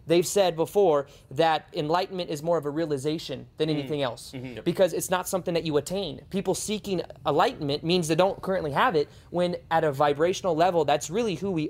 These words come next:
Speaker 1: are, but that's when you get deeper into understanding,
Speaker 2: Mm-hmm.
Speaker 1: you know, um,
Speaker 2: Have you seen the, uh, documentary about Osho?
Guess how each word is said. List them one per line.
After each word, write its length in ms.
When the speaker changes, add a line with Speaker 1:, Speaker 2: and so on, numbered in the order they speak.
Speaker 1:
are, 360
but 120
that's 180
when 120
you 60
get 180
deeper 260
into 220
understanding, 520
Speaker 2:
Mm-hmm. 260
Speaker 1:
you 140
know, 200
um, 480
Speaker 2:
Have 80
you 60
seen 260
the, 220
uh, 80
documentary 420
about 180
Osho? 300